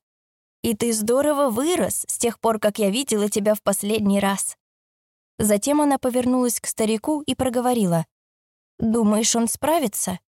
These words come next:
«Если не он, то кто же?»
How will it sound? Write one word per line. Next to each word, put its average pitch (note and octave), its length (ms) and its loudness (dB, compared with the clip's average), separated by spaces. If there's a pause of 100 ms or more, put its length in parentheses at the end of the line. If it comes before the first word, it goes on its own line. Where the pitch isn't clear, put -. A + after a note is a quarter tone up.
(600)
«Если A3 480 0
не B3+ 240 2
он, D#3 340 0 (140)
то A3+ 140 0
кто C4 340 0
же?» D#3+ 260 -4